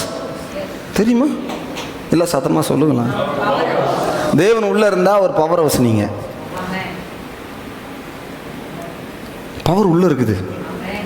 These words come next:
என்ன பவர் இருக்கு? உயிருள்ள பவர். அது எனக்குள்ள இருக்குது, அசையுது, அது பேசுது. அந்த பவரை உடையவனா இருக்கிறேன். பவரை தேடி வல்லமை வேணும்னு உபவாசம் இருக்க வேண்டிய அவசியம் இல்லை.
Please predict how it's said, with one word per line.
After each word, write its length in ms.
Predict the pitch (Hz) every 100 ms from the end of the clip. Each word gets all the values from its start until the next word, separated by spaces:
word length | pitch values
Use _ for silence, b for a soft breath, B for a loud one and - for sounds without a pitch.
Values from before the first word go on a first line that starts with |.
| - 123
என்ன 180 | 156 208 214
பவர் 220 | 147 139 135
இருக்கு? 240 | 113 -
உயிருள்ள 400 | 143 170 165 165
பவர். 320 | 151 127 104 104 123
அது 80 | 135
எனக்குள்ள 280 | 127 139 170 151
இருக்குது, 320 | 165 - 120 131 143 B B B B - - -
அசையுது, 460 | 135 - 196 139 117 107 92 92 - 330 339 - -
அது 120 | 127 127 123
பேசுது. 440 | 170 180 - 131 110 90 - - - - - - - - - - - - - - - -
அந்த 160 | 131 127 117
பவரை 260 | 123 143 156 139
உடையவனா 340 | 135 135 131
இருக்கிறேன். 320 | 117 104 101 95
பவரை 240 | 123 170 175 -
தேடி 220 | 180 170
வல்லமை 380 | 135 147 185 180
வேணும்னு 320 | 165 180 185 175 143
உபவாசம் 420 | 139 185 180 170 160
இருக்க 180 | 156 165
வேண்டிய 180 | 156 143
அவசியம் 400 | 160 165 175 160 151
இல்லை. 200 | 170